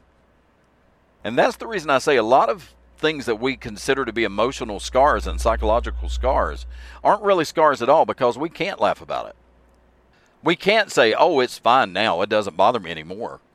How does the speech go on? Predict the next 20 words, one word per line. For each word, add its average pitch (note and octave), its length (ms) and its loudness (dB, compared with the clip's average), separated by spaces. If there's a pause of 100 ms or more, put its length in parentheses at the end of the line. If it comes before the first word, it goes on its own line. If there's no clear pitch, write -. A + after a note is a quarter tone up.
(680)
The G#2 120 -4
wound G3 380 -4
has D#3+ 260 0
to - 60 -10
be A#2 160 -2
healed G#2+ 460 -6
before G2+ 320 -6
there's F2+ 240 -8
a D#2+ 60 -12
scar. G#2 540 -6 (1040)
So D3+ 180 4
how G3+ 160 4
do B3 80 0
you D#3 120 0
heal E3+ 360 -2
an G2+ 80 -2
emotional G2 600 -6
wound, C#2+ 440 -16 (960)
a G2 80 -4
psychological F#2+ 920 0